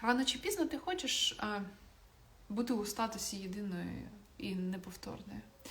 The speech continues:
Із залежності виходять тільки перериванням контакту і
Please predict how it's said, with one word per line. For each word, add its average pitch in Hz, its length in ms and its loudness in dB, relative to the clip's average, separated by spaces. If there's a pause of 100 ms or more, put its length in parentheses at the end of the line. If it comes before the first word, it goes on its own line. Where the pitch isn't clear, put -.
(500)
Із 226 140 4
залежності 277 680 4
виходять 214 600 0
тільки 233 380 2
перериванням 202 600 -2
контакту 190 540 -8 (420)
і 254 320 4